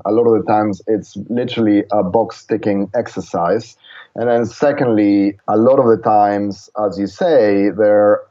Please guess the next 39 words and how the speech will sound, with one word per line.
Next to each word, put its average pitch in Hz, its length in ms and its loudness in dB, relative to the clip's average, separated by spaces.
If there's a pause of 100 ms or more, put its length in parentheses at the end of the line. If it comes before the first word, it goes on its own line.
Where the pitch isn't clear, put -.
(120)
is 104 680 -2
no 120 920 2 (380)
disciplined 117 840 -4
attempt 113 600 -4 (160)
to - 160 -10
actually 113 500 -2
see 127 440 -6
whether 110 640 2 (240)
people 165 260 -2
have 131 180 -2
improved 170 580 -4
and 113 180 -6
to 127 120 -8
use 190 220 -4
the 160 100 -2
three 113 220 -6
sixty 110 580 -6 (120)
as 98 100 -2
a 107 80 0
diagnostic 113 720 0
measure 104 260 0
of 95 80 -2
improvements, 107 500 -2
which 127 340 -4
is 131 160 -2
what 123 220 -2
should 165 280 -2
be 104 100 -2
done. 76 280 -6 (420)
Uh, 95 80 -8
recently, 123 480 0
I 113 60 4
was 113 220 2
speaking 120 360 -4
at 107 60 0
a 110 60 2
large 113 260 2
organization 110 680 0
and, 98 280 -4